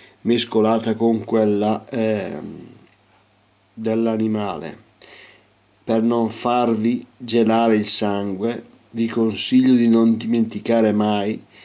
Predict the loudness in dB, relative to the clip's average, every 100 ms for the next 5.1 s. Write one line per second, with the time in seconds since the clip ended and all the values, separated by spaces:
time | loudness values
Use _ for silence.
0 | -20 _ -2 2 4 4 4 4 4 2
1 | 2 2 2 0 -2 -4 -2 2 2 2
2 | 2 0 0 0 0 0 0 2 2 2
3 | 0 -2 -6 -6 -6 -10 -16 _ _ _
4 | _ _ -20 -18 -10 -8 -4 -4 -4 -8